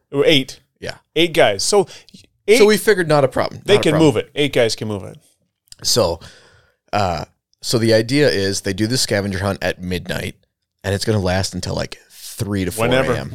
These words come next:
Speaker 1: they're
Speaker 2: whenever they
Speaker 1: done.
Speaker 2: finish. And so we send them on their first riddle to find this first clue, and their first clue,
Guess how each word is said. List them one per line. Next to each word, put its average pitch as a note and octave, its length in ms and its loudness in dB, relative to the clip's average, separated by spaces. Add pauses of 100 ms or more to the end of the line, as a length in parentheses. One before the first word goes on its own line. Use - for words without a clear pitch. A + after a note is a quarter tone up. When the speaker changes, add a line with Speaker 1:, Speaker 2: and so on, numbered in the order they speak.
Speaker 1:
they're A#2+ 120 0
Speaker 2:
whenever A2 280 2
they A#2+ 100 2
Speaker 1:
done. - 20 0
Speaker 2:
finish. F#2 480 -8 (540)
And G2+ 220 0
so F#2 340 2 (400)
we G#2 80 -4
send A#2+ 320 2
them A#2+ 100 0
on G#2+ 160 2
their G2+ 120 -2
first A2+ 420 -2
riddle G#2 300 2
to - 160 -10
find G2+ 400 -2
this F#2+ 100 -2
first G2+ 320 -2
clue, G2 180 -2
and F#2 100 -2
their F#2 60 -4
first G2+ 300 -2
clue, G2 340 -2